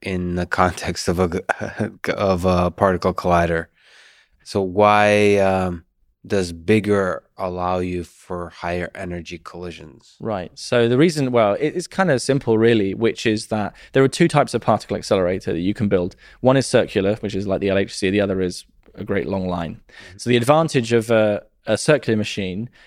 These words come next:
Speaker 2: is that you can send particles round a ring and you can give them a kick every time they go round. So imagine you have a, there's actually a bit of the L H C that's about only thirty meters long,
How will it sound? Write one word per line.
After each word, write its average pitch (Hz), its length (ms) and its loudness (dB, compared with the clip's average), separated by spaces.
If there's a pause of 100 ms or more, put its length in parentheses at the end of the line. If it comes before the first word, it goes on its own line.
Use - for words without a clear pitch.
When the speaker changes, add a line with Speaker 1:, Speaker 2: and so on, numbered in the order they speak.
(160)
Speaker 2:
is 107 300 0
that 104 180 0
you 113 140 0
can 117 120 -4
send 135 280 2
particles 123 400 0
round 127 200 2
a 117 40 0
ring 104 340 0
and 113 180 -2
you 107 80 0
can 113 140 -6
give 120 160 0
them 113 100 2
a 107 40 2
kick - 360 -2
every 117 200 0
time 107 220 -2
they 101 80 0
go 101 120 2
round. 92 320 -2
So 113 100 -4
imagine 120 300 2
you 117 80 2
have 110 180 0
a, 101 220 0
there's 127 140 2
actually 120 240 0
a 113 40 2
bit 143 140 4
of 123 80 2
the 107 140 0
L 104 100 2
H 95 180 -4
C 101 200 -2
that's 104 140 -2
about 110 280 0
only 135 180 2
thirty 120 380 0
meters 110 340 -2
long, 98 300 -4